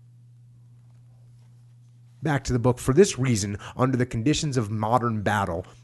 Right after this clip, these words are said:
the coherence of any military body comes not only of men being articulate all down the line, but of building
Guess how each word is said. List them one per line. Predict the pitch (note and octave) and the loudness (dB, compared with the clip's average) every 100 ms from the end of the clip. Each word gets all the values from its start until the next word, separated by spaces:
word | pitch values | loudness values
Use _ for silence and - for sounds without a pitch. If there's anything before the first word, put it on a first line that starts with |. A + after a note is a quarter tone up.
| - | -6
the | A2+ | -2
coherence | C3 B2+ D#3 F#3+ G3+ | 0 -2 0 0 0
of | C#3+ G2+ | -2 -4
any | B2 D3+ | -4 -2
military | D3 C#3 C#3+ B2+ C#3+ C3+ | 0 0 -2 0 2 2
body | B2 B2 B2 | 2 0 0
comes | A2+ - C#3 C3+ A#2+ - - - | -2 -4 -2 -2 -2 -4 -10 -6
not | A#2+ C3 - | -4 -4 -6
only | B2 C#3 C#3 C3+ A#2+ - | -4 -4 -2 -2 -4 -8
of | - G#2+ | -8 -6
men | A2 A#2 C3+ C3+ | -2 -2 -2 -2
being | A#2+ A2+ - | -2 -2 -4
articulate | A2+ A2+ - - F3+ F#3 D#3+ D#3 D3+ - | -6 -6 -6 -4 -4 -4 -4 -2 -2 -2
all | B2+ C#3+ D#3+ | 0 4 4
down | D3+ B2 C3 D3 D3+ | 4 2 0 2 0
the | B2+ | 0
line, | G#2+ A#2+ D#3+ C#3+ E2+ - - - - - - - - - - - - - | 0 0 2 2 0 -12 -20 -20 -20 -20 -20 -20 -20 -20 -20 -20 -20 -8
but | A2+ | -6
of | G#2+ F#2+ - | -6 -8 -4
building | A#2+ C3+ C3+ C3 | -2 0 -2 -4